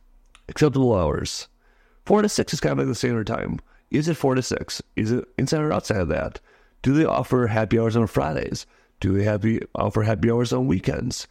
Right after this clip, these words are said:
Do they have a social hour outside of four to six? All that plays into,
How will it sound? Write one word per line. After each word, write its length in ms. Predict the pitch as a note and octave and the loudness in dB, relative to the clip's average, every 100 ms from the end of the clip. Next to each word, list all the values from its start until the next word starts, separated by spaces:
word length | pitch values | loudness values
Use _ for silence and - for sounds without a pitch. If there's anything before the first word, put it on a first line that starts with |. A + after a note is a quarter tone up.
| _ _ _ - | _ _ _ -2
Do 100 | C3+ | 0
they 80 | |
have 80 | E3 | 2
a 60 | F3 | 0
social 480 | - D#3+ E3 C3 F#2+ | 0 0 2 2 2
hour 260 | F#2 - - | 2 0 -2
outside 380 | D2+ F#2 - E2+ | -2 0 0 0
of 80 | E2 | -2
four 220 | - B1+ | -2 -2
to 100 | A2+ | -2
six? 460 | - - - - - _ _ _ | -4 -6 -6 -10 -12 _ _ _
All 180 | B2+ C3+ | -2 2
that 320 | B2+ A#2 F#2+ | 2 0 -2
plays 300 | - A#2 G#2 | 2 2 2
into, 560 | A2 G2+ - G#2 F#2+ | 2 -2 0 0 0